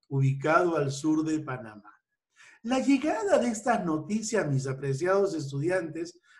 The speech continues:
a oído de los españoles, va a estar relacionada con los progresivos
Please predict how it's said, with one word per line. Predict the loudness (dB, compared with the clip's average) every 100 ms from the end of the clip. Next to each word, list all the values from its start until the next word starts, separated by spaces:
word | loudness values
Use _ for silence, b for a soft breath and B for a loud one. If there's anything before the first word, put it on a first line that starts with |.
| B
a | 2 4
oído | 4 4 4 6
de | 6
los | 2 0
españoles, | -2 -2 -4 -2 0 0 0 -2 -8 b b b -2
va | 0
a |
estar | 0 -4
relacionada | -2 0 2 0 0 -2 0 2 2 0
con | 0 0
los | 2 0 0
progresivos | 0 2 0 0 0 2 0